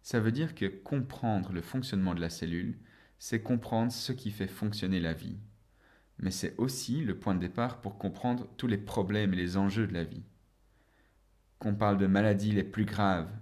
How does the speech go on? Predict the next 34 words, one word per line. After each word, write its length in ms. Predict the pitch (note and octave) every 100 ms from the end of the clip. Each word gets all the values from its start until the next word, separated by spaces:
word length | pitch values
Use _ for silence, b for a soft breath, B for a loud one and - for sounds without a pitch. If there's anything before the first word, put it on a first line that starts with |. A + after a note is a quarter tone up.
| -
du 180 | - G2+
vieillissement, 880 | G2+ A2 A2+ G2 - G#2+ F2 F#2 - - B B B
de 60 | -
la 100 | G#2
production 540 | - B2+ A#2 A2 A#2+
alimentaire, 760 | G#2 G2+ F#2+ F#2 F#2 E2+ - - B B -
du 140 | A2 A2
fonctionnement 580 | G#2+ A#2+ A2+ A2 A2 G#2
d'un 180 | G2+
organe 320 | G2+ G#2 G#2+ G2
aussi 240 | - -
complexe 420 | G#2 G2+ A2 G#2+
que 80 | -
le 60 | E2+
cerveau, 560 | - F#2+ F#2+ F#2 G2 - B B
ou 60 | A#2
tant 260 | - C3
d'autres 300 | B2+ G#2+ G#2+
choses, 500 | G2 - F#2 F#2+ - - _ b b b b b
quand 220 | - G#2+ G#2+
on 80 |
parle 260 | G2+ C#3+ C#3+
du 100 | A#2
vivant, 560 | G#2 F#2+ F2 D#2+ G#2 - - _
on 120 | F#2 F2+
est 240 | F#2 -
toujours 540 | B2 A2+ G#2 A2+ A2
en 80 | G2
train 240 | F#2+ - G2
d'étudier 600 | G2 G2+ E2+ F#2+ F#2+ -
comment 480 | G#2 F#2+ G2+ G#2 -
des 80 | F2
cellules 560 | E2 - F2+ E2 D#2 - -
interagissent. 800 | F2+ F2 E2 D#2 - - -